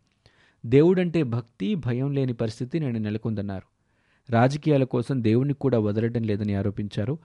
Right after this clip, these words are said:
దేవుడి ద్వారా రాజకీయాలు పొందే దారుణమైన క్లైమాక్స్లో మనం ఉన్నామన్నారు. దేవుడి విగ్రహాలతో చెలగాటమాడుతున్న పరిస్థితి కనిపిస్తోందని జగన్ చెప్పారు.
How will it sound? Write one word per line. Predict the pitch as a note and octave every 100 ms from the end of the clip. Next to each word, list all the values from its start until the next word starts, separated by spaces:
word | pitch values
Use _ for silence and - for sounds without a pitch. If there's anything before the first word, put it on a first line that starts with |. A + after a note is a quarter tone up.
| _ _ _ -
దేవుడి | F#2 G2 A#2+ C#3
ద్వారా | C3+ C3 D3+
రాజకీయాలు | C3+ A2+ C3 C3+ C#3 C3
పొందే | B2+ A#2+ A#2
దారుణమైన | A2 G#2 A#2+ C#3+ C#3 B2+
క్లైమాక్స్లో | A2+ A#2 A2+ A#2+ - C#3
మనం | B2+ A2+ G2+
ఉన్నామన్నారు. | G2+ G#2 G2 G2 F#2+ - _ _ - _ _ -
దేవుడి | B2 D#3+ F#3
విగ్రహాలతో | F3 D#3+ D#3 D3 C3+ D#3
చెలగాటమాడుతున్న | D3 B2+ C3 B2+ B2 A#2+ A#2 A#2
పరిస్థితి | A2 A2+ A2+ C3+ B2
కనిపిస్తోందని | A2+ A2 A2+ - G#2 B2
జగన్ | E3+ B2 F#2+ F#2+
చెప్పారు. | - G#2+